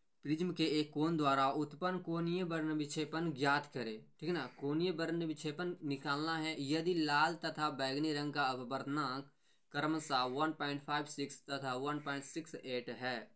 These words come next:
ठीक ना। तो सबसे पहले क्या करेंगे दोस्तों, जो दिया है उसको पहले लिखेंगे, ठीक ना। तो इसमें क्या क्या दिया है,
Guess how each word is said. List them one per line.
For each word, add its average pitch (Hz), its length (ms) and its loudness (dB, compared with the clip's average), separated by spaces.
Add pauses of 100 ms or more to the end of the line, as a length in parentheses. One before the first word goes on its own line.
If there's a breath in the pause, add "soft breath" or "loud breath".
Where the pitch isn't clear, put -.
(1300)
ठीक 175 120 4
ना। 139 220 0 (480 loud breath)
तो 165 80 -2
सबसे 170 300 0
पहले 185 220 0
क्या 180 180 0
करेंगे 175 320 -2
दोस्तों, 175 380 -4 (420 soft breath)
जो 160 160 2
दिया 151 280 2
है 165 120 0
उसको 160 220 -2
पहले 160 240 0
लिखेंगे, 135 440 -2
ठीक 160 160 -2
ना। 120 260 -6 (340)
तो 147 80 -4
इसमें 151 260 4
क्या 151 180 0
क्या 165 180 0
दिया 160 240 0
है, 170 280 -6